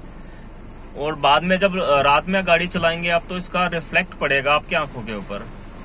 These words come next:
ठीक है दोस्तों। इसलिए आप इसमें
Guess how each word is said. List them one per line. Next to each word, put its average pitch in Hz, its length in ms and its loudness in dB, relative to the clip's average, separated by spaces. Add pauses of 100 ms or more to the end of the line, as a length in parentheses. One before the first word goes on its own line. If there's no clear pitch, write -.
(1200)
ठीक 190 120 -2
है 220 80 4
दोस्तों। 185 320 -4
इसलिए 185 460 4
आप 180 760 2
इसमें 175 520 2